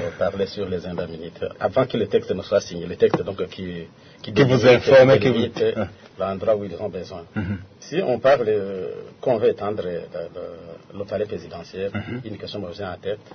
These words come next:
Speaker 1: Mhm.
Speaker 2: Oui, je ne suis pas parmi les planificateurs, mais à voir, euh, la période dans laquelle nous sommes,
Speaker 1: Mhm.
Speaker 2: la, la, la capitale politique
Speaker 1: Mhm.
Speaker 2: est maintenant à Gitega.
Speaker 1: Mhm.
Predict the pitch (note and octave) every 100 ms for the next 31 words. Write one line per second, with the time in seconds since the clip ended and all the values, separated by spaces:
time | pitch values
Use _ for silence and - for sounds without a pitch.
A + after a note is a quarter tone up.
0 | - - G2+ - - - - - G#2+ F#2+
1 | F#2+ F#2 F2+ F2 - - - - - -
2 | G#2+ G#2+ F#2+ A2 - F2+ E2+ - F2+ -
3 | A#2 A#2+ G#2 - - - A#2 - A#2+ G#2+
4 | A#2 A2 F#2+ F#2+ F2+ F2 F#2+ G2+ G2 G#2+
5 | G2+ G#2 F#2+ G2+ F2+ G#2 A2 A#2 C3 -
6 | - G#2+ B2 - - - - - F#2+ F#2
7 | - - F#2+ G#2 - G#2+ - - B2 A2+
8 | - F#2 - B2 - - - G#2 F#2 G2+
9 | G#2+ F#2+ G2+ G2+ F#2 - E2+ E2+ - G2+
10 | A#2